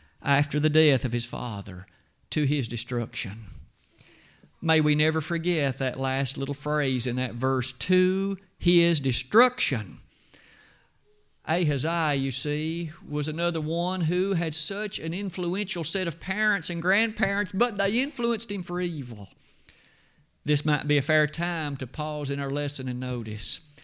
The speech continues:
You and I are very naive if we think no one is watching us. Parents and grandparents, there's somebody watching you. If it isn't your grandchildren, it may be someone else's.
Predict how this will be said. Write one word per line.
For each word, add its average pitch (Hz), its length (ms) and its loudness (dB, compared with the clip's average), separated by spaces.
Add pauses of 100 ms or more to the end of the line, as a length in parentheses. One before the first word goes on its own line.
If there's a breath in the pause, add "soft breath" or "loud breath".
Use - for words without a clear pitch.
(520 soft breath)
You 180 180 2
and 170 120 0
I 180 180 0
are 170 100 2
very 185 260 0
naive 185 640 -4
if 156 180 -4
we 170 120 0
think 180 360 -6
no 160 260 -4
one 185 300 -4
is 180 120 -10
watching 123 540 -8
us. - 280 -4 (1080 soft breath)
Parents 165 520 0
and 135 120 -2
grandparents, 160 680 -2
there's 151 220 0
somebody 120 480 -2
watching 117 540 -4
you. 110 160 -10 (560 soft breath)
If 165 160 4
it 180 80 4
isn't 156 220 4
your 185 280 4
grandchildren, 160 800 0
it 143 80 -4
may 143 180 0
be 143 140 2
someone 143 440 0
else's. - 720 -6